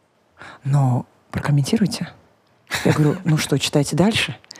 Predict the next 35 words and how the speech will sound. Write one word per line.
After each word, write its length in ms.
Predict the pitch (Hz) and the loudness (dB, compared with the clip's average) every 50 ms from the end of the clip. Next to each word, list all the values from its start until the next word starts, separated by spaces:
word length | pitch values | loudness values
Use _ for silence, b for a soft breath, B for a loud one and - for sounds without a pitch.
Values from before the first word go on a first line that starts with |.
| B B B B B B | B B B B B B
Если 280 | - 165 156 - - 147 | -4 -4 -4 -2 -2 -2
вам 80 | 143 | 0
нравятся 280 | 139 143 147 147 - - | 2 2 0 0 -2 -6
страшилки, 460 | - - - - - - 208 - - | -10 -8 -6 -2 0 -2 -2 -2 -4
читайте 400 | - - - - 160 156 - 170 | -8 -4 -2 0 0 0 0 0
дальше». 380 | 156 165 151 131 - - - 131 | 0 2 2 0 -2 -2 -2 0
Я, 280 | 139 143 143 135 127 | 2 2 2 2 0
я 340 | - - 147 - 139 160 170 | -2 -2 -4 0 2 2 2
не 280 | 165 165 165 165 175 185 | 4 2 4 4 2 2
знаю, 300 | 170 175 180 165 131 120 | 2 2 2 2 0 -2
что 180 | - - 151 | -4 -8 -10
вы 100 | 139 139 | -10 -8
читаете, 520 | 135 - - - 220 233 233 220 - - - | -10 -8 -4 -2 0 0 0 0 -4 -8 -4
поэтому 300 | - - 147 - 143 139 | -4 -4 -2 -2 -4 -2
такие 300 | - 156 - - - 151 | -2 -4 -2 0 0 0
вопросы 480 | 156 151 - 185 214 240 - - - 156 | 0 2 0 0 -2 -2 -2 -2 -2 -2
по 120 | - 139 | -2 -2
поводу 360 | 135 - 143 135 139 139 135 139 | 0 0 -2 0 0 -2 -2 -2
опасности 540 | 135 - 156 185 - - 175 147 - - | 0 0 0 0 0 -4 -6 -6 -6 -8
нужно 160 | - 143 139 139 | -8 -6 -6 -4
задавать 280 | 131 143 139 139 139 | -2 -2 -2 -2 -4
тем, 240 | - - 165 185 202 | -6 -6 -6 -6 -6
кто 140 | - - 143 | -6 -8 -8
так 180 | - - 151 | -4 -4 -2
говорит. 400 | 139 139 143 143 147 143 135 127 B B B B B B B B B | 0 0 2 2 2 0 0 -4 B B B B B B B B B
Я 120 | 180 175 | 0 2
так 180 | 170 160 - - | 2 0 0 0
никогда 320 | 160 147 - 156 151 151 | -2 2 2 2 4 4
не 120 | 147 147 143 | 2 2 2
говорю. 320 | 156 156 175 208 269 - B B B B B | 4 4 4 4 2 0 B B B B B
Единственное, 540 | - 180 180 175 233 339 339 - - 262 214 | 0 0 2 4 4 2 2 2 2 0 0
что 200 | 175 - - 185 | 0 0 -4 -2
я 60 | 165 | 0
говорю, 260 | 156 170 170 165 156 156 | 2 2 2 2 2 0
э, 200 | 160 - - | 0 -2 -2